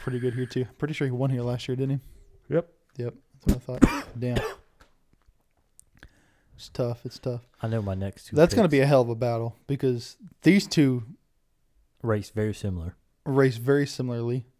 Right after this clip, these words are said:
Speaker 1: Uh, and this is probably both of their best tracks. <laughs>
Speaker 2: Yeah.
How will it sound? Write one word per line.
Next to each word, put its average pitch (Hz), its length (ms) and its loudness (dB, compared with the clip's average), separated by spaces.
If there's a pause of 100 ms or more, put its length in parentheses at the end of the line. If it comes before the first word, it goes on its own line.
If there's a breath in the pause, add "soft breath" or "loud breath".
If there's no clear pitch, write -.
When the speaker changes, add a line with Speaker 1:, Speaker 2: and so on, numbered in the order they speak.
(840)
Speaker 1:
Uh, 127 260 0
and 127 340 -2
this 127 200 -2
is 127 80 -6
probably 123 840 -2 (340)
both 123 220 0
of 123 80 -6
their 117 140 -6
best 117 240 -8
tracks. - 380 -12 (240)
<laughs> - 340 0
Speaker 2:
Yeah. 107 160 0